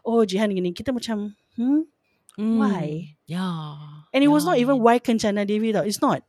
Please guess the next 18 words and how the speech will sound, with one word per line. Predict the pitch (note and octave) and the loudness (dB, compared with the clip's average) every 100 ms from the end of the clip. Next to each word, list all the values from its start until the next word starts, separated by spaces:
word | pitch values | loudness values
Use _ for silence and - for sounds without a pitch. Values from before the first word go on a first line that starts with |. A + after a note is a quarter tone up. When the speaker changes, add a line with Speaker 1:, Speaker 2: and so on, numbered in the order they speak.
| - | -14
Speaker 1:
It's | G#3 | -6
like, | G#3 | -6
Speaker 2:
Mm. | G#3 | -2
Speaker 1:
why | G3+ G#3+ B3 D#4+ - _ _ _ _ _ | -2 0 0 -4 -10 _ _ _ _ _
Jihan? | - G4 G#3+ C#3+ C3 _ - _ - | -2 0 0 -4 -14 _ -20 _ -10
Speaker 2:
Exactly. | E3 G3+ G3 | -6 -6 -2
Speaker 1:
You | |
know? | G3+ D3+ - - | -4 -4 -12 -16
So, | - - C4+ | -8 2 2
to | C4+ - C#4+ | 2 -4 -4
be | A#3+ B3+ | -2 -2
honest, | - B3 D4 E4 F4+ - - | 0 2 4 4 4 0 -4
that | - - | -4 -4
point | B3 | -4
of | A#3+ | -4
time | C4 A3+ | -4 -6
kita | A3 | -6
macam, | G#3+ G3+ | -4 -4